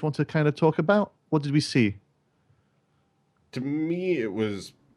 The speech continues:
Speaker 2: mostly the same, but Captain Flint did bring up one good point. What was it that you found there that you were speaking about? Different ship speeds, I believe it was.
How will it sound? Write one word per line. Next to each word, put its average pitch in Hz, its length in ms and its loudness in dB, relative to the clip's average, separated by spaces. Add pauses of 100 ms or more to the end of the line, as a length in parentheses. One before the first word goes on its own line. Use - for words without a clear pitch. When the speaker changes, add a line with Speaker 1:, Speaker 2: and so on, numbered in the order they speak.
(100)
Speaker 2:
mostly 160 800 -2
the 87 140 -6
same, 90 340 -6
but 95 240 -6
Captain 151 280 -2
Flint 123 300 -6
did 123 200 0
bring 101 200 -2
up 92 140 -6
one 98 400 -6
good 87 180 -8
point. 95 200 -8
What 147 120 -4
was 175 160 -4
it 180 140 -2
that - 160 -4
you 139 100 -4
found 135 260 -2
there 135 180 -2
that 131 120 -6
you - 100 -8
were 120 100 -4
speaking 117 340 -8
about? 82 260 -8
Different 170 280 -6
ship - 280 -10
speeds, 78 400 -14
I 80 60 -10
believe 78 300 -12
it - 60 -18
was. - 300 -20